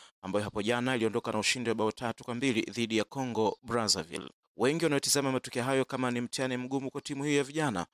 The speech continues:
ambao wanasaka tiketi ya kufuzu kucheza katika fainali ya Kombe la Afrika hapo mwakani nchini Madagascar. Iwapo itashinda katika mchezo wake wa marejeano utakaofanyika Oktoba pili huko Kongo,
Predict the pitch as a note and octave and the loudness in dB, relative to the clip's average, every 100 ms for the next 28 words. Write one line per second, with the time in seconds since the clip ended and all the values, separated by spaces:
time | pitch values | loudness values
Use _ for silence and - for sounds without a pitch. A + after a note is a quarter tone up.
0 | - E2 G#2 A#2 A2+ C3 B2 A#2 A#2+ D3 | -6 0 2 4 4 2 0 -4 -2 -2
1 | - B2+ A#2 - B2 A2+ - - D3+ C#3 | 0 -2 -2 0 2 0 -2 -2 2 2
2 | B2+ A#2 A2+ G#2+ A2+ A#2 A2 B2+ A2 A2+ | 2 0 0 0 0 2 2 0 0 0
3 | - D3 - G#2+ - A#2+ B2 A2 - C3+ | 0 -2 0 -2 0 -2 -2 -2 -2 0
4 | A2+ G#2 - A#2+ B2 G#2 F2+ F#2+ F#2 A#2+ | 0 0 -2 0 2 2 0 -2 -2 2
5 | A#2 - A#1+ - _ _ - F#2 A2+ D3 | 2 2 -2 -8 _ _ -2 0 2 2
6 | A2+ C#3+ C3 A#2+ G#2 A#2+ G2 A2 F#2+ A2 | 2 2 2 2 0 0 -4 -2 0 0
7 | - C#3+ D#3+ G2+ F2 F2+ F2 B2 C3 - | 0 0 0 0 0 0 0 0 0 -2
8 | G#2 - G#2+ A#2+ A#2 - G#2+ F#2+ D#3 B2+ | -6 -2 -2 -2 -4 -6 -4 -4 -2 -2
9 | B2+ C3 - C3+ F#2 - | 0 0 0 -2 -4 -8